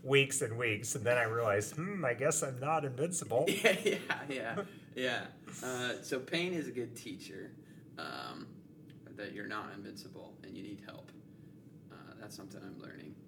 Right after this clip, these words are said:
Speaker 2: Um, yeah.
Speaker 1: And you're married.
Speaker 2: Yeah, exactly. And I'm married.
Speaker 1: <laughs> Yeah.
Speaker 2: And, and that's a very good teacher as well.
Speaker 1: Yeah.
Speaker 2: Um,
Speaker 1: Yeah, just that mirror.
Speaker 2: Yes, the mirror.
Speaker 1: Yeah.
Speaker 2: Uh-huh.
Speaker 1: Yeah, exactly.
Speaker 2: Um, but yeah, I think the,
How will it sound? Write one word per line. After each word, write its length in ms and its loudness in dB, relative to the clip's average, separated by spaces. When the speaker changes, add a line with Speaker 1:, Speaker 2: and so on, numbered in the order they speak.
Speaker 2:
Um, 380 -14
yeah. 120 -14
Speaker 1:
And 180 12
you're 100 6
married. 360 0
Speaker 2:
Yeah, 220 4
exactly. 500 2
And 180 6
I'm 140 8
married. 280 6
Speaker 1:
<laughs> 120 -10
Yeah. 200 10
Speaker 2:
And, 180 4
and 140 0
that's 240 2
a 20 -8
very 380 0
good 320 -6
teacher 580 -6
as 240 -10
well. 160 -8
Speaker 1:
Yeah. 200 4
Speaker 2:
Um, 60 -14
Speaker 1:
Yeah, 180 4
just 240 -2
that 200 4
mirror. 400 -4
Speaker 2:
Yes, 400 -4
the 160 -6
mirror. 560 -6
Speaker 1:
Yeah. 300 2
Speaker 2:
Uh-huh. 200 -14
Speaker 1:
Yeah, 200 0
exactly. 580 -6
Speaker 2:
Um, 360 -16
but 100 -4
yeah, 140 0
I 60 -2
think 240 -6
the, 240 -8